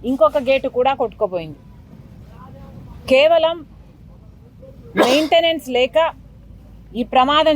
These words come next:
జరిగింది అని ఎస్సీ గారే స్వయంగా చెప్పడం జరుగుతుంది. తెలుగుదేశం వాళ్ళు జలయజ్ఞంలో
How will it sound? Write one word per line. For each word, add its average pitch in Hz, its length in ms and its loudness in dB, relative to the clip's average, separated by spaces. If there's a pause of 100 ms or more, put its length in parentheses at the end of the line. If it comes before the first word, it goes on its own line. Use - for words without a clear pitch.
జరిగింది 262 440 0 (100)
అని 254 140 -4 (1200)
ఎస్సీ 302 240 -2 (960)
గారే 277 320 4
స్వయంగా 285 480 0
చెప్పడం 254 380 -2
జరుగుతుంది. 180 500 -4 (1900)
తెలుగుదేశం 311 640 2
వాళ్ళు 262 260 -2 (1300)
జలయజ్ఞంలో 294 760 2